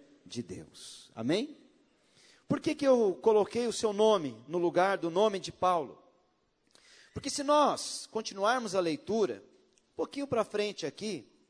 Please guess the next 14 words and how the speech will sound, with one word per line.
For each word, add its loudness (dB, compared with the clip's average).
na -4
verdade, 0
no -6
final 0
do -4
verso -2
quatro, -2
na -4
minha -4
versão -2
aqui, -6
tem -4
um -4
traço, -4